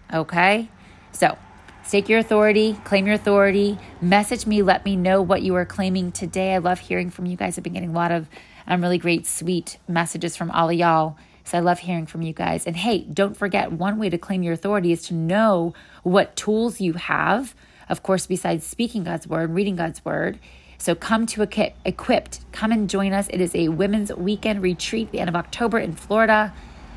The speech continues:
I love to have you there because I know the Holy Spirit is going to do some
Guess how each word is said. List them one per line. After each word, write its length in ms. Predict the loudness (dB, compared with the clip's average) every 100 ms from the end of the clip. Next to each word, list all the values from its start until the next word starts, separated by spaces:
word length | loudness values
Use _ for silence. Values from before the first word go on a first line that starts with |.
| -6
I 120 | 0 2
love 340 | 6 6 6
to 100 | 2
have 160 | -2 0
you 100 | 0
there 280 | 2 2
because 240 | 0 -4 -4
I 100 | -2
know 140 | 0
the 80 | -2
Holy 260 | -2 -2 -2
Spirit 300 | -2 -2 -2
is 180 | -4 -4 -4
going 300 | 0 2 0
to 80 | -2
do 140 | -4
some 200 | -4 -6